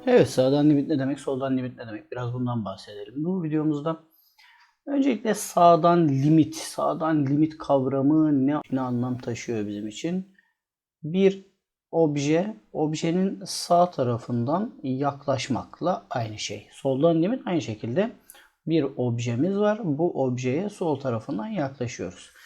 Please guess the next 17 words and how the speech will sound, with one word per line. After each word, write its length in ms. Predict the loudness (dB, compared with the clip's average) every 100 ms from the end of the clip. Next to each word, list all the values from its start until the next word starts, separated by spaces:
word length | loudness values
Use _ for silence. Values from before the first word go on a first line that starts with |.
| -20 -20 -20 -18 -10
E 40 |
şimdi 360 | -2 0 2 2
bu 80 | 4
yaklaşımla 920 | 2 0 -2 -2 -4 -2 0 2 2
alakalı 540 | 0 0 -2 -4 -4
olan 360 | -2 0 -2 -4
kısımda 420 | -10 -6 -4 -4
bizim 200 | -4 -4
söyleyecek 680 | -4 -4 0 -2 -2 -6 -4
olduğumuz 400 | -4 -2 -4 -2
şey 260 | 0 4
nedir 200 | 4 2
hocam? 400 | 0 -2 2 0 -2 -18 -20 -20 -20 _ _
Sayı 440 | -12 0 4 4 6
doğrusu 640 | 6 6 4 2 2 2
üzerinde 880 | 2 2 4 4 4 4 2 0 -2 -8 _ _ _ _ -8
bir 520 | -4 4 4 4 -6